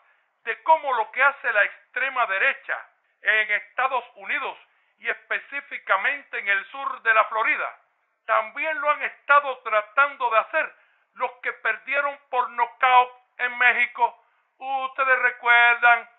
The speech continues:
que les vengo diciendo hace tiempo que, entre otros, allí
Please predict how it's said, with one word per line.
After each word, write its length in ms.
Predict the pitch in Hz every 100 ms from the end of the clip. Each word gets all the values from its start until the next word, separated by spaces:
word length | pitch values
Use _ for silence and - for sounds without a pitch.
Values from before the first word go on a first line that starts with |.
| _ _
que 100 | 254
les 200 | 240 226
vengo 340 | 226 233 240 233
diciendo 500 | 226 - 240 240 233
hace 220 | 226 226
tiempo 640 | - 220 240 233 220 180 _ _ _
que, 280 | 226 220 -
entre 500 | - 220 214 - 202
otros, 400 | 208 254 254 160 - _ _ _
allí 300 | - 202 247